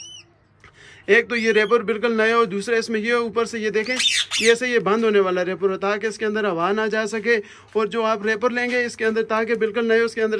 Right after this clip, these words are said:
इसके साथ dust वगैरह ना लगे, धूल मिट्टी ना लगी हो। और ये तीन चीज़ों का आप ख्याल करेंगे तो इंशाल्लाह आपका जो है डीएनए बिल्कुल ओके आएगा। हमने इसका अगला जो rapper करना है, ये वो, ये जो अगला हमने इसका process करना है, आपको वो बताएंगे कि ये अगला इसका क्या process करना है। देखें,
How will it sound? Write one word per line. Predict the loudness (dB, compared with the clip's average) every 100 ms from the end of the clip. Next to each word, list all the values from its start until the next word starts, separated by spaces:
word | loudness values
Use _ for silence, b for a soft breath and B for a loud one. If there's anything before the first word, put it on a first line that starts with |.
| -4
इसके | -6 -4
साथ | -2 -2
dust | 0 -2 -2
वगैरह | -4 -2 0
ना | -2
लगे, | -2 0 0 -2
धूल | -4 -2
मिट्टी | -2 -2 -6 -2
ना | 0 0
लगी | 0 -2 0
हो। | -2 -2 B B 0
और | 2
ये | 0 -2 -6 -8
तीन | -4 -2
चीज़ों | -2 -4 -2
का | 0
आप | 0 2
ख्याल | 2 2
करेंगे | 2 -2 -2 -2
तो | -4
इंशाल्लाह | -4 -4 0 -2 -4 -20 -12 -2
आपका | -2 0 -2
जो | 2
है | 0
डीएनए | 2 2 2 2
बिल्कुल | 0 -4 -2
ओके | 0 2
आएगा। | 2 2
हमने | 0 0
इसका | -2 -2 -2
अगला | 0 0
जो | 2
rapper | 0 0 -4
करना | -4 -4
है, | -4 -8 B B B
ये | -2 -2
वो, | -2 -4
ये | -4 -4
जो | -2
अगला | -2 0 0
हमने | 0 -2
इसका | -2
process | -2 -2 -2 -4
करना | -2 0
है, | 2
आपको | 2 0
वो | 0 0
बताएंगे | 0 -2 0 -2
कि | -4
ये | -4
अगला | -4 -2 -4
इसका | -2 -2
क्या | 0
process | 0 -2 -2 -2
करना | -2 -2
है। |
देखें, | -4 -2